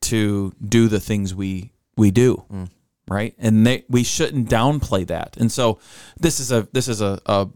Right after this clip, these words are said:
Speaker 1: a bad example. Maybe it could be stretched too far, but if I have somebody who comes into the church and is like,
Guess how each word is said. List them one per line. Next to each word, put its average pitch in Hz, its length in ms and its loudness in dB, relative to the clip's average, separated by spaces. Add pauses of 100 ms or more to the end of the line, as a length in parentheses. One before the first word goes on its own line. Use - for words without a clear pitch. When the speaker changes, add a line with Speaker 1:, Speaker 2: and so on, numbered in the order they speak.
(100)
Speaker 1:
a 107 60 0
bad 101 240 0
example. 101 640 -6
Maybe 101 400 0
it 95 100 -10
could 104 100 -10
be 98 100 -8
stretched - 420 -8
too 101 80 -6
far, 98 240 0
but 92 180 -6 (1120)
if 120 120 0
I 147 80 4
have 160 120 -2
somebody 117 240 0
who 113 100 2
comes 110 220 -2
into 101 120 -2
the 101 60 -6
church 123 220 -4
and 101 80 -12
is 95 80 -8
like, 98 220 -4